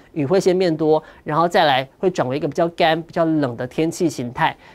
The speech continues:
但是因为这都是两个礼拜之后的预报，所以多多少少还是有一些变数存在，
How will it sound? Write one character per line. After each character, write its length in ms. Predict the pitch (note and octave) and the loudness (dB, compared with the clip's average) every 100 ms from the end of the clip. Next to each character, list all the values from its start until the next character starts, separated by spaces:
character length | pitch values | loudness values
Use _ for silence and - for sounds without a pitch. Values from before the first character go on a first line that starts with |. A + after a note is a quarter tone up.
| - | 0
但 160 | D4 C4+ | 4 4
是 120 | A3+ | 2
因 200 | F#3+ F#3+ | 2 2
为 200 | G3 - - | 2 -2 -2
这 140 | G3+ | 0
都 180 | F3+ F3+ | 2 2
是 160 | G3 | 2
两 280 | D#3 D#3 A#2 | 2 2 2
个 120 | B2 E3 | 0 0
礼 140 | C#3+ | 0
拜 220 | A#2 E3 | 0 0
之 160 | C3+ E3 | 0 -2
后 160 | D#3 D#3 | 0 0
的 100 | C3 | 0
预 120 | E3+ | -2
报， 280 | C#3 D3+ - - - | 2 2 2 -6 -2
所 180 | - G3 | 4 4
以 80 | |
多 200 | D#3 F3+ | 4 2
多 160 | F#3 G3 | 4 2
少 180 | E3 C#3 | 2 -2
少 240 | C#3 - - | 0 -2 -6
还 200 | - D3+ | -4 -4
是 180 | D#3 G#3+ | -2 -2
有 180 | D#3 C3 | 0 -2
一 60 | |
些 260 | D3 E3 D#3+ D#3+ | -2 0 0 2
变 140 | A#3+ F#3+ | 4 4
数 180 | F#3+ | 4
存 200 | E3+ A#2+ | 2 -2
在， 240 | B2+ D#3+ | 0 0